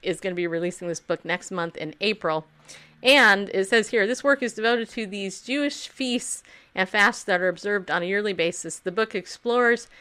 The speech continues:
the historical background, function, and order of the Jewish calendar." So look, stay tuned for that, uh, as we, you know, show you the graphic later. But you guys can go to Ariel anyway. Also,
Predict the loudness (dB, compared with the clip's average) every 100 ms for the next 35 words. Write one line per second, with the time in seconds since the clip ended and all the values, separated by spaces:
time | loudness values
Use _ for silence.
0 | -20 _ -4 -2 0 0 0 0 -2 -2
1 | -2 -2 -2 -4 -8 -6 -4 -4 -4 -4
2 | -2 -2 -4 -8 -10 -6 -4 -4 -8 -16
3 | -10 -8 -8 -8 -4 -4 -4 -10 -20 -20
4 | -20 -12 -2 2 2 0 -8 -8 -6 -6
5 | -4 -4 -2 -6 -6 -6 -2 0 0 -2
6 | -14 -20 -20 _ _ -6 -2 0 0 -4
7 | -4 -6 -6 -10 _ _ -10 -6 -6 -8
8 | -16 _ _ _ _ -2 2 2 2 2
9 | 2 0 -6 -4 -4 -6 -4 -6 -6 -20
10 | -20 -4 4 6 4 2 0 2 2 2
11 | 2 -2 -6 _ -6 -6 -4 -8 -12 _
12 | _ -20 -6 4 6 6 6 8 8 6